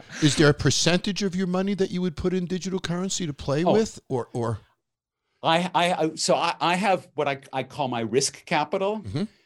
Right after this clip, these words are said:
Speaker 2: I, my risk capital is fully invested in, in digital currency, and spe-, specifically in dis-, uh, decentralized finance. Um, partly, but, but there's a rule of thumb here, which is the Buffett rule, which is you don't invest in something you don't understand.
Speaker 1: Understand.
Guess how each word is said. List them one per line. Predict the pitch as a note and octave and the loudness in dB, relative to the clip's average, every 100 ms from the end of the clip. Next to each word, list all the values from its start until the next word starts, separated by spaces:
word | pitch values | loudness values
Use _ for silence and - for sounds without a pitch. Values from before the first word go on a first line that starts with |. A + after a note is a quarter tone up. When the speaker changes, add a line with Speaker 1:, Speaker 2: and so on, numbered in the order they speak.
| _ | _
Speaker 2:
I, | B2+ B2+ - | -4 -4 -4
my | C#3 C#3+ | -2 0
risk | C#3 F3 | 2 0
capital | - E3 D3 C3 | 0 0 2 0
is | B2 B2 | -2 -4
fully | - - C3+ B2+ B2 | -6 -2 0 0 -2
invested | B2 A2 G#2+ - A#2 A#2+ | -2 -2 -4 -6 -8 -8
in, | - G#2+ G2 G2 F#2 - _ _ _ _ _ - | -6 -4 -2 -4 -8 -14 _ _ _ _ _ -4
in | A#2 G#2+ A2 A2 _ - | -2 -2 -4 -8 _ -6
digital | C3+ - | -4 -2
currency, | C3+ A#2+ G2 | -4 -4 -4
and | G#2+ | -6
spe-, | - F3 | 0 0
specifically | - - D#3 G#3+ F#3 C3 B2+ | 0 0 2 4 2 0 2
in | A2+ A#2 | 2 0
dis-, | C3 A#2+ - _ - C3+ | -2 -4 -6 _ -6 -2
uh, | A2+ | 0
decentralized | A2 B2 - A2 A#2 A2 - | -2 -4 -4 -2 0 0 0
finance. | C3+ G#2 E2+ D2 - - - - - - - _ _ - | -2 -2 -2 -6 -6 -6 -16 -20 -20 -20 -20 _ _ -4
Um, | C3 B2+ - - | -2 -2 -10 -4
partly, | - G#3 F#3+ E3+ D#3 C3 | 2 4 4 2 2 -2
but, | D#3+ D3+ - | -2 0 2
but | E3 | 2
there's | F3+ F3 | 2 2
a | |
rule | D#3+ E3+ C4+ D4+ | 0 0 0 0
of | F#3 | -2
thumb | - F#3+ G3 | 0 0 0
here, | E3 | -2
which | G#2 G#2+ | -2 -4
is | C3 | -4
the | C3+ | -4
Buffett | - G2 - | -2 -4 -4
rule, | G#2+ G2 | -6 -6
which | G2 B2+ | -6 -8
is | A#2 | -6
you | C3 | -6
don't | C3 C#3 F3 | -2 -2 -2
invest | E3+ D3+ C#3+ C#3+ | -2 -4 -4 -8
in | |
something | C3 C3 C3 A#2+ | -8 -8 -6 -6
you | |
don't | A#2 G#2+ G#2 | -4 -4 -4
understand. | F#2 G2 - F2 | -6 -6 -4 -4
Speaker 1:
Understand. | D#2 D2 | -4 -6